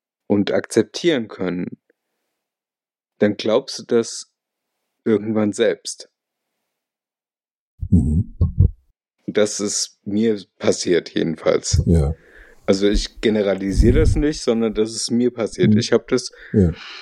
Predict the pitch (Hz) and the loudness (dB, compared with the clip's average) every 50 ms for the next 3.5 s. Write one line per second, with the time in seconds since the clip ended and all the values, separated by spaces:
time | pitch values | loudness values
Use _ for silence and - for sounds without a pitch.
0 | - - - - - - - - - - - - - - 160 165 - - 175 - | -16 -18 -18 -18 -18 -14 -12 -10 -10 -8 -6 -4 0 0 0 -2 0 -4 -4 -2
1 | - - - 139 - - - 127 104 127 123 - 113 117 151 165 - - - - | 0 2 4 4 4 4 4 2 0 0 -2 -2 0 0 0 0 -4 -10 -14 -12
2 | 165 - - - 117 101 110 131 131 _ - - - 135 123 123 123 120 117 - | -10 -6 -4 -2 0 0 0 -2 -2 _ -14 -10 -6 -2 0 0 0 0 -2 -2
3 | 101 117 117 113 113 113 113 113 110 | -2 0 0 0 0 0 -2 -4 -8